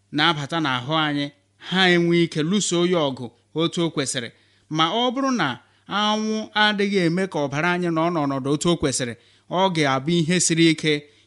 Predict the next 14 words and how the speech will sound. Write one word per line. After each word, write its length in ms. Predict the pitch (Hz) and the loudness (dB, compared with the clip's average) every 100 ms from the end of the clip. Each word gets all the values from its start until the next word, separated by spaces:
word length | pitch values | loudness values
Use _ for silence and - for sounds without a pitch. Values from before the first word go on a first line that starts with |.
| _ | _
ihe 280 | 160 165 170 | 0 2 2
ndị 220 | 170 165 165 | 2 2 0
a 120 | 120 - _ | 0 -6 _
ị 140 | - 151 | -4 -2
na-arụ 340 | 160 143 139 | 0 -2 0
ọrụ 260 | 156 160 151 151 | 0 0 -2 -4
otu 260 | - 131 127 | -10 -12 -4
o 80 | 151 | -4
kwesịrị 340 | 151 127 127 123 | -4 -8 -6 -6
n'ahụ 400 | 120 117 117 147 147 143 _ _ | -6 -8 -6 -4 -6 -8 _ _
anyị. 420 | 135 135 135 139 131 _ | -2 0 2 -2 -4 _
Anwụ 340 | - 165 180 190 | -2 0 2 0
na-enye 400 | 185 156 156 170 | 0 0 0 0
aka 320 | 175 175 180 | 0 0 -2